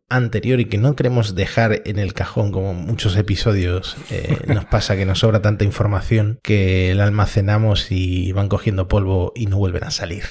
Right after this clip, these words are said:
Speaker 1: ¿Qué es esto de Iris dos?
Speaker 2: Buena pregunta,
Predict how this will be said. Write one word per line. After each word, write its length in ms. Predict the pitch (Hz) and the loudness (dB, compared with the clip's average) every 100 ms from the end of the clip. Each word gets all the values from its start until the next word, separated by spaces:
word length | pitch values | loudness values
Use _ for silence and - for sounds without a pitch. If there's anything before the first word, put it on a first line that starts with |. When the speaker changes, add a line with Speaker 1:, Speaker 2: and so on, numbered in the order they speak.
| - - - _ | -12 -18 -20 _
Speaker 1:
¿Qué 100 | 160 | 2
es 80 | 131 | 2
esto 360 | - - 82 | 0 -4 -4
de 280 | 73 90 - | -2 -4 -4
Iris 400 | - 101 92 - | -2 0 0 -2
dos? 600 | 92 87 - - - - _ | -2 -4 -6 -8 -10 -14 _
Speaker 2:
Buena 200 | 98 107 | 2 2
pregunta, 520 | 101 117 110 85 - | 4 2 0 -4 -8